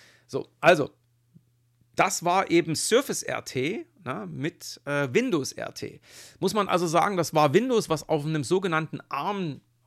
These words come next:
Architektur lief oder eben auf so einem, ähm, arm-System. arm, ne, das steht für Acorn Risk Machine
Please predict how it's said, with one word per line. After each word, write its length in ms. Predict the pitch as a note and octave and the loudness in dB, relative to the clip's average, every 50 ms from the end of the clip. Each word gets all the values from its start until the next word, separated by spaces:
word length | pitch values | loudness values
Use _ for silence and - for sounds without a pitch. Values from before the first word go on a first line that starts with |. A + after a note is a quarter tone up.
| _ _ - | _ _ -8
Architektur 960 | - B2+ B2+ - B2 A2+ - - - - - - C3 B2 A#2+ A#2+ - - - _ | -8 -8 -6 -8 -10 -12 -12 -14 -16 -14 -8 -4 -2 -2 -2 -2 -6 -10 -14 _
lief 400 | - A2 A2+ C#3+ D3 B2+ - - | -12 -8 -6 -4 -6 -6 -6 -6
oder 260 | C3 B2 B2+ - - | -6 -4 -4 -4 -4
eben 180 | D3+ B2 B2 | -6 -6 -6
auf 220 | C3 - C3+ - - | -6 -6 -8 -8 -6
so 140 | - C#3+ C#3+ | -4 -4 -2
einem, 300 | C3+ C3 B2+ B2 A#2 - - | -2 -2 -4 -6 -8 -8 -8
ähm, 320 | - A2+ A2+ A2+ - - - | -8 -8 -6 -8 -8 -10 -8
arm-System. 800 | - A#2+ C#3 E3 F3 E3 - B2 A2+ - - - A#2+ G#2+ - - | -6 -4 -2 -2 -2 -2 -4 -6 -6 -8 -8 -6 -8 -8 -6 -4
arm, 340 | - B2+ C#3+ F3+ G#3+ G3+ | 0 2 2 2 2 0
ne, 120 | C#3+ C3+ - | 0 0 0
das 120 | - D3+ | -2 -2
steht 200 | - - D3+ - | -2 -2 -2 -2
für 220 | - - D3 C3 - - - - - - - | 0 0 0 0 0 -4 -12 -20 -20 -2 4
Acorn 540 | - F3+ F#3+ - - - F3+ F3 F3 E3 - - - | 4 4 4 4 2 0 2 2 0 -2 -4 -4 -2
Risk 420 | C3 C3+ F3+ G#3+ - - - - - | 4 4 4 4 4 0 -2 -4 -2
Machine 480 | C#3+ C3+ - - - E3+ G3+ D4+ F#4 | -2 -2 0 -2 -2 -2 -2 -4 -4